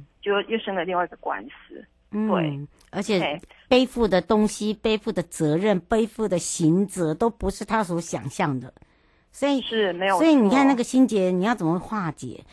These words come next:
Speaker 2: 有时候我们站在一个很中立的立场，尤其是在，呃，修复式司法，其实很简单一点。我们常常在讲到要做修复式司法的，不管是，呃，以前的，呃，司长啊、副司长啊，还有包含我们的主任啊，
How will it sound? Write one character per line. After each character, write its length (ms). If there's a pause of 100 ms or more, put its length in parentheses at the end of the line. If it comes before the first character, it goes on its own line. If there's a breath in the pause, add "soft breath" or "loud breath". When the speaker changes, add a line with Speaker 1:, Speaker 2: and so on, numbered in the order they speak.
(160 soft breath)
Speaker 2:
有 100
时 100
候 120
我 120
们 160
站 200
在 160
一 200
个 160
很 220
中 260
立 140
的 80
立 240
场， 380
尤 100
其 160
是 160
在， 180 (380)
呃， 300
修 180
复 100
式 140
司 220
法， 240 (320 loud breath)
其 160
实 140
很 180
简 160
单 160
一 40
点。 240 (300 loud breath)
我 100
们 160
常 120
常 240
在 120
讲 220
到 400
要 180
做 220
修 180
复 120
式 160
司 180
法 220
的， 160
不 160
管 200
是， 460
呃， 340
以 140
前 340
的， 480 (360 loud breath)
呃， 340
司 260
长 220
啊、 80
副 160
司 180
长 300
啊， 220
还 140
有 60
包 160
含 120
我 40
们 80
的 120
主 260
任 300
啊， 160